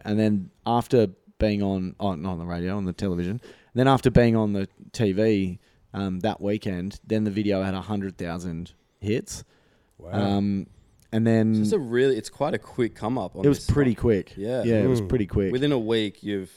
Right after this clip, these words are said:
Speaker 3: yeah, you've seen
Speaker 2: On,
Speaker 3: all this.
Speaker 2: yeah.
Speaker 1: Had
Speaker 3: That's a lot.
Speaker 1: a hundred thousand views in a week. But this is like, remember too, this is when YouTube was like, it was bum fights and, you know, like
Speaker 2: School fights.
Speaker 3: Weren't probably,
Speaker 1: school
Speaker 3: probably
Speaker 1: fights
Speaker 3: weren't
Speaker 1: and
Speaker 3: making money
Speaker 1: Trent
Speaker 3: off
Speaker 1: from
Speaker 3: it,
Speaker 1: Punchy.
Speaker 3: yeah.
Speaker 1: Like that
Speaker 2: Yeah,
Speaker 1: was Trent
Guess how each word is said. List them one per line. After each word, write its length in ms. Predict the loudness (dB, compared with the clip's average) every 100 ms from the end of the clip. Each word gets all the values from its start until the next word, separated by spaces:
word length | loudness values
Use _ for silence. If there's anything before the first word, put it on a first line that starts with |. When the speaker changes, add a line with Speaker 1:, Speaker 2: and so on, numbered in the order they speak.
| _ _ -10
Speaker 3:
yeah, 240 | -6 -6 -10
you've 120 | -14
seen 140 | -6
Speaker 2:
On, 80 | -4
Speaker 3:
all 60 | -4
this. 220 | -8 -8
Speaker 2:
yeah. 140 | -6
Speaker 1:
Had 120 | -6 -8 -16 -6
Speaker 3:
That's 160 | -2 2
a 40 |
lot. 60 | 2
Speaker 1:
a 20 |
hundred 160 | 2 2
thousand 320 | 2 2 2
views 200 | 0 0
in 80 | 0
a 20 |
week. 220 | -2 -2 -6 4
But 100 | 8
this 160 | 8 8
is 140 | 6
like, 240 | 4 2 0 -20 _ _
remember 320 | -2 2 2 2
too, 220 | 4 4
this 200 | 4 0
is 120 | 0
when 200 | 2 2
YouTube 540 | 4 2 2 0 0 -2 -10
was 340 | -4 -2 -2 -2
like, 340 | -4 -4 -8 -20 _ _ -20 -20 -4
it 80 | 2
was 320 | 2 2 -4
bum 460 | -12 -8 0 2 0
fights 600 | 2 2 2 -2 -12 -14 _ -10
and, 440 | -6 -4 -6 -8 -18 _
you 160 | -6 -2
know, 220 | 0 0
like 280 | 0 0 -2
Speaker 2:
School 120 | -6
fights. 360 | -8 -6 -2 2
Speaker 3:
Weren't 220 | 2 2
probably, 160 | 4 6
Speaker 1:
school 100 | 6
Speaker 3:
probably 280 | 6 6
Speaker 1:
fights 120 | 6 4
Speaker 3:
weren't 100 | 4
Speaker 1:
and 100 | 2
Speaker 3:
making 200 | 2 -2
money 100 | 4
Speaker 1:
Trent 180 | 4 6
Speaker 3:
off 40 |
Speaker 1:
from 120 | 4 2
Speaker 3:
it, 20 |
Speaker 1:
Punchy. 300 | 2 0 -2
Speaker 3:
yeah. 80 | -4 -12 -16 -2
Speaker 1:
Like 200 | 0 4
that 80 | 4
Speaker 2:
Yeah, 20 |
Speaker 1:
was 140 | 4
Trent 160 | 2 0